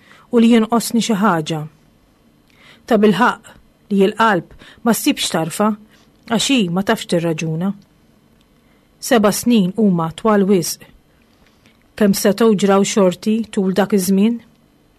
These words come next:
Min jaf għadix ħajja Marie Claire? Lex waħda din? Bil-fors għadha ħajja? Ma jistax ikun li mietet? Jekk għadha ħajja, naturalment, ma għadix dik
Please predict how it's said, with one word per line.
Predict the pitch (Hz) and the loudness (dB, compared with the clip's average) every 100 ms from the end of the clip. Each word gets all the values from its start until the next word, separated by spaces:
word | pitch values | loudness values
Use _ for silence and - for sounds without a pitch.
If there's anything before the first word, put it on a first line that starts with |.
| _ _ _ _ _ _ _ _ 240 | _ _ _ _ _ _ _ _ -2
Min | 285 | 2
jaf | 233 185 175 | 4 2 2
għadix | 185 185 - 185 | 0 0 -2 -2
ħajja | 165 165 | -2 -2
Marie | 180 185 185 | 0 0 -2
Claire? | 190 165 151 - - _ _ _ _ _ _ _ _ _ - | -4 -4 -4 -10 -20 _ _ _ _ _ _ _ _ _ -8
Lex | 180 208 202 - | 0 4 4 2
waħda | 190 175 190 180 | -2 -2 -2 0
din? | 185 175 160 _ _ _ _ _ _ - | 0 0 -6 _ _ _ _ _ _ -4
Bil-fors | 180 170 247 185 - | -4 0 2 2 0
għadha | 180 175 170 | -2 -2 -2
ħajja? | 180 185 214 240 - _ _ _ _ - | 0 2 0 0 -6 _ _ _ _ -4
Ma | 226 | 0
jistax | 180 - 175 - | 0 0 -2 -2
ikun | 165 180 202 | -4 0 2
li | 180 | 0
mietet? | 165 175 214 254 254 - _ _ _ _ _ _ _ _ _ _ _ - | 0 -2 0 -2 -2 -16 _ _ _ _ _ _ _ _ _ _ _ -4
Jekk | 226 - | -4 0
għadha | 214 185 170 | 0 2 2
ħajja, | 226 208 180 170 160 - _ 233 | 2 2 2 0 -4 -12 _ -4
naturalment, | 220 202 180 170 214 185 170 - _ _ _ 226 | 0 2 2 2 2 0 -2 -12 _ _ _ 0
ma | 214 | 2
għadix | 214 226 175 | 2 0 -2
dik | 196 | -2